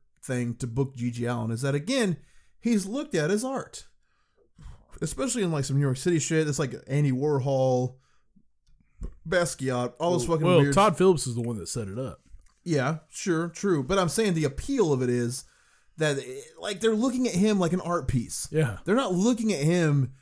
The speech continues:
Speaker 1: as, like, G G Allen is really this person. They're looking at him like, this is a guy who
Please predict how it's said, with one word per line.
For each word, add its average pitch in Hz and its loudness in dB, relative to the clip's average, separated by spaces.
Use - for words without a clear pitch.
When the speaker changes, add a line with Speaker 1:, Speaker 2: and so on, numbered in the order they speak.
Speaker 1:
as, 143 2
like, 131 0
G 151 -2
G 151 0
Allen 147 0
is 127 0
really 147 2
this 127 0
person. 165 2
They're 160 0
looking 175 0
at 131 -2
him 147 2
like, 120 -2
this 160 -2
is 208 -2
a 214 0
guy 131 2
who 143 4